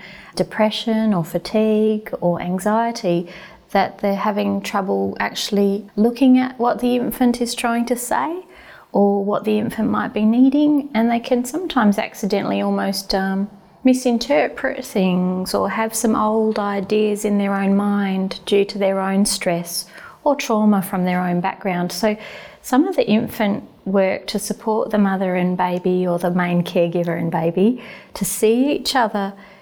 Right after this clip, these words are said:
can be to take the time to really help the, the caregiver see their child and what their child might be trying to say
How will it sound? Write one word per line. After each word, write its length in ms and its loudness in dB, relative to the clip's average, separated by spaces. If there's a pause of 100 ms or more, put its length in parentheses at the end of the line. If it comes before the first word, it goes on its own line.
(160)
can 320 4
be 380 0 (260)
to 100 0
take 360 -2
the 80 0
time 460 0
to 160 -2
really 540 0 (420)
help 460 0 (160)
the, 360 0
the 80 -2
caregiver 540 -2
see 340 0
their 220 -2
child 460 0
and 160 0
what 160 -4
their 100 -2
child 640 -2
might 240 0
be 100 -2
trying 360 -4
to 100 -8
say 640 2